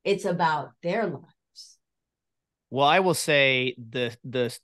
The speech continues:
Speaker 2: number of times I've met you, it's always been absolutely a delight. Uh, you know, coming up to you, talking to you, you're very personable. You can, I can tell, and I think others can tell how much you care about the fans and,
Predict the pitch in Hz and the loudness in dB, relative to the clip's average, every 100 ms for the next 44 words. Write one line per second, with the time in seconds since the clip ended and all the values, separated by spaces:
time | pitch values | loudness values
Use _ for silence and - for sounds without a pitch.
0 | - 135 135 135 - 135 123 120 127 120 | -10 -6 0 0 0 -4 -2 0 0 -2
1 | 110 - 113 107 104 113 - 117 123 123 | -6 -6 -6 -6 -6 -10 -8 -2 0 0
2 | 113 113 110 101 104 110 113 - 117 110 | -4 -6 -6 -6 -6 -4 -4 -8 -10 -10
3 | 101 101 95 90 87 92 - - - _ | -8 -8 -8 -8 -8 -10 -12 -20 -20 _
4 | _ _ _ - 107 95 90 90 87 - | _ _ _ -8 -6 -4 -4 -4 -6 -10
5 | - 113 104 95 95 - 131 123 117 - | -14 -10 -6 -6 -8 -8 -6 -4 -6 -6
6 | 117 110 107 113 107 117 - 117 117 113 | -6 -6 -2 -2 -2 -6 -4 -4 -4 -4
7 | 127 127 - 127 120 135 123 120 120 117 | -2 -2 -4 -8 -6 -6 -4 0 0 0
8 | 117 117 131 147 131 143 139 143 - 151 | -4 -6 -4 -4 -2 -2 -2 -4 -2 2
9 | 143 143 143 127 113 139 123 127 123 - | 4 4 2 -2 -6 -6 -4 -4 -4 -8
10 | 113 120 110 110 113 110 - 110 - 117 | -8 -2 -2 -2 -4 -6 -8 -10 -4 -2
11 | 107 110 - _ _ - 113 113 - - | 0 -2 -4 _ _ -10 -4 -4 -4 -8
12 | 110 101 101 120 - _ _ _ _ - | -4 -4 -6 -10 -16 _ _ _ _ -4
13 | 113 107 104 104 | 0 0 0 -4